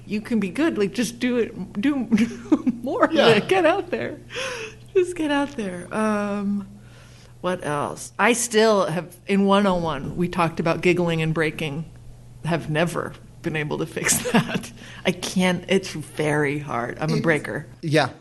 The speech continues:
Speaker 2: Uh, I <laughs> sometimes am too. And it's tough because the thing, I, my feeling is, the thing that makes us break is the thing that is making us listen and watch as an audience.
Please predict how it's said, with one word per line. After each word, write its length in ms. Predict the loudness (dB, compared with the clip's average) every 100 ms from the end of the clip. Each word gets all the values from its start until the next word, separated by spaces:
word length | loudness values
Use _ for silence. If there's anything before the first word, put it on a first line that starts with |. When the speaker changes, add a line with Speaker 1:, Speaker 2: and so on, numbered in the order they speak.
| -20 -2
Speaker 2:
Uh, 320 | 2 2 0 -2
I 600 | -2 0 2 2 0 -2 -8
<laughs> 140 | -6 -6
sometimes 720 | -4 0 0 2 2 2 0
am 260 | -2 -2
too. 340 | 0 4 4 0 -8 -6 4
And 160 | 4
it's 120 | 4
tough 240 | 2 -2 0
because 460 | -2 2 2 0 -6 -18 -4
the 120 | -4
thing, 460 | 0 2 4 2 0
I, 140 | -2 -4 -14 -14
my 380 | -4 2 4 4
feeling 320 | 2 0 -2
is, 320 | -4 -6 -8 -12 -20 _
the 100 | -2
thing 300 | 0 4 4
that 140 | 4 4
makes 300 | 2 2 -2
us 140 | -2
break 360 | 0 0 0 -2
is 140 | -2
the 80 | -4
thing 300 | -2 -2 0
that 180 | 2 0
is 140 | 0
making 380 | 0 -2 -2 -2
us 200 | -4 -6 -8
listen 480 | -4 -2 2 0
and 240 | 0 -2 -2
watch 320 | 0 -2 -4
as 240 | -6 -6 -8 -8
an 180 | -8 -8 -14 -20 -12
audience. 680 | -8 -4 -2 0 0 -2